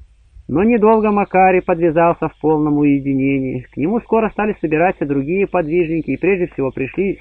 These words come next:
семь старцев из Клобуковского монастыря. Собралось немало иноков и из иных мест. Около келии Макария возникли новые келии, и составилось пустынное братство.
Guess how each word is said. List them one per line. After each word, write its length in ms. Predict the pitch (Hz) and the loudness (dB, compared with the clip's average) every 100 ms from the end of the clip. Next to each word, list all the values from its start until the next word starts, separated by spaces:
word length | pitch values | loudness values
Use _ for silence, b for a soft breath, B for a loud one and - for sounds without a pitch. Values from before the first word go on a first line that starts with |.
| - | -2
семь 200 | 165 165 - | -2 -2 -2
старцев 480 | 185 156 104 107 - | 0 0 -2 -10 -12
из 140 | - | -18
Клобуковского 680 | - 123 135 - 123 - 120 | -8 -6 -4 -4 -6 -6 -6
монастыря. 640 | 120 117 - 117 110 101 - _ _ _ _ _ _ - | -6 -8 -8 -6 -6 -8 -14 _ _ _ _ _ _ -10
Собралось 480 | 120 117 165 170 143 | -6 0 2 2 0
немало 400 | 143 156 165 139 | 0 2 2 2
иноков 400 | 156 160 151 135 | 2 0 -2 -4
и 180 | - 139 | -4 -4
из 100 | 139 | 0
иных 320 | 151 135 - | 0 -2 -4
мест. 240 | 117 113 - _ _ _ _ _ _ _ - | -6 -6 -10 _ _ _ _ _ _ _ -6
Около 360 | 120 127 127 | -4 0 -2
келии 340 | 127 147 139 135 | 0 2 2 2
Макария 560 | 127 123 156 180 175 | -2 0 2 4 4
возникли 480 | 156 143 131 170 175 | 2 0 0 0 2
новые 400 | 165 143 151 151 | 2 2 2 2
келии, 560 | 143 143 147 143 143 127 - | 0 0 2 2 -2 -4 -10
и 80 | 120 | -10
составилось 760 | 107 104 - 143 185 196 190 - _ | -8 -8 -2 2 2 2 -4 -8 _
пустынное 720 | 113 - - 147 151 143 135 | -18 -12 -4 -2 0 -2 -4
братство. 800 | 101 110 120 123 _ - 95 | -4 0 0 -2 _ -14 -14